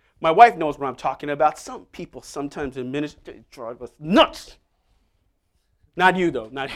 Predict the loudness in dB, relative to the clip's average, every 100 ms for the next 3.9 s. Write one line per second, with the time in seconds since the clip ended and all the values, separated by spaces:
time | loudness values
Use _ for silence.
0 | -16 -20 _ _ _ -2 0 0 -2 -2
1 | -2 -2 -4 -8 -8 -6 -8 -8 -8 -8
2 | -8 -8 -8 -8 2 4 4 2 -6 -4
3 | -4 -4 -8 -12 -14 -18 -18 -20 _